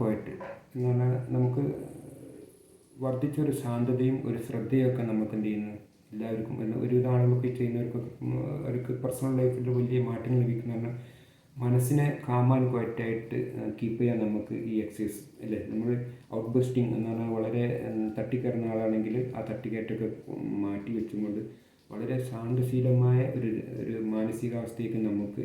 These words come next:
ഈ എക്സർസൈസ് സിസ്റ്റം കൊണ്ടുവരാൻ നിങ്ങളൊക്കെ ഇത് സാധ്യമാക്കിയിട്ടുണ്ട്. പറഞ്ഞത് ശരിയായിരിക്കുമല്ലോ, ഒരുപാട് ആൾക്ക് അതിൻ്റെ ഫീഡ്ബാക്ക്സ് നമുക്കുണ്ട്. പിന്നീട്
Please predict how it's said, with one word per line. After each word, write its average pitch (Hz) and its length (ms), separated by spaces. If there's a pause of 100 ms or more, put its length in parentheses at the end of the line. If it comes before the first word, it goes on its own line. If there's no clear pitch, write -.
(160)
ഈ - 100
എക്സർസൈസ് - 300
സിസ്റ്റം 110 240 (360)
കൊണ്ടുവരാൻ 107 440
നിങ്ങളൊക്കെ 107 360 (140)
ഇത് 110 100 (100)
സാധ്യമാക്കിയിട്ടുണ്ട്. 101 800 (560)
പറഞ്ഞത് 123 360
ശരിയായിരിക്കുമല്ലോ, 127 500 (360)
ഒരുപാട് 117 340
ആൾക്ക് 117 180
അതിൻ്റെ 107 220
ഫീഡ്ബാക്ക്സ് 107 440
നമുക്കുണ്ട്. 101 420 (760)
പിന്നീട് 143 240